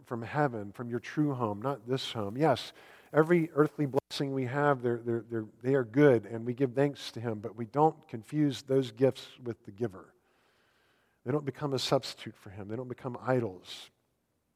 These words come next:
And so the true question is, do I even want to be there where Jesus is at the center? And if the answer is yes, then do you,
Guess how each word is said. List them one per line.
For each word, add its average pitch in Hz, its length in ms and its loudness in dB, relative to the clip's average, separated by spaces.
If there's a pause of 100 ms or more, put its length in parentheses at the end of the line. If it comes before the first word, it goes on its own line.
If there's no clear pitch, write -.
(180)
And 113 100 -12
so 139 120 -4
the 117 120 -8
true 156 260 -2
question 135 480 -6
is, 107 160 -8
do 120 160 -12
I 147 120 -6
even 135 220 -6
want 117 140 -4
to 92 60 -14
be 147 220 -2
there - 340 -10 (680)
where 123 120 -8
Jesus 127 380 -2
is 113 100 -6
at 117 100 -6
the - 80 -12
center? - 460 -6 (1000)
And 143 80 2
if 143 60 -4
the 185 120 10
answer 220 220 6
is 165 120 -2
yes, 190 320 4
then 175 220 4
do 160 100 2
you, 196 400 0